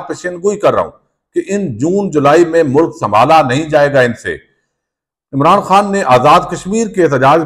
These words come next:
پر بھی تشویش کا اظہار کیا ہے، اور انہوں نے کہا جو کچھ ہو رہا ہے اس پر تشویش ہے۔ ملک میں جمہوریت ختم ہو چکی ہے، پہلے کشمیر اور پھر گلگت بلتستان میں ہماری حکومتیں گرائی گئی، پہلے گلگت اور اب کشمیر میں لوگ اپنے حقوق کے لیے کھڑے ہو چکے ہیں۔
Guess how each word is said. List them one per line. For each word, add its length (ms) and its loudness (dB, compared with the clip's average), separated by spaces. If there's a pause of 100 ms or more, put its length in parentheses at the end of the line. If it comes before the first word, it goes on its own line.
پر 80 0
بھی 200 -6
تشویش 640 -10
کا 120 2
اظہار 320 0
کیا 360 2
ہے، 60 -12 (300)
اور 140 -2
انہوں 160 -4
نے 60 -6
کہا 200 0
جو 200 -2
کچھ 280 -8
ہو 120 2
رہا 160 4
ہے 120 4
اس 160 -10
پر 80 -2
تشویش 460 -12
ہے۔ 100 -6 (360)
ملک 320 -2
میں 140 0
جمہوریت 540 0
ختم 320 -2
ہو 60 0
چکی 300 -6
ہے، 80 -4 (360)
پہلے 240 4
کشمیر 400 0
اور 100 4
پھر 220 -2
گلگت 560 -6
بلتستان 580 -2
میں 120 0
ہماری 360 0
حکومتیں 520 -4
گرائی 280 2
گئی، 120 -8 (320)
پہلے 300 2
گلگت 420 -2
اور 80 0
اب 260 -4
کشمیر 380 0
میں 120 -2
لوگ 300 -2
اپنے 320 -4
حقوق 380 -6
کے 100 -4
لیے 220 -2
کھڑے 400 2
ہو 200 -2
چکے 260 -10
ہیں۔ 140 -6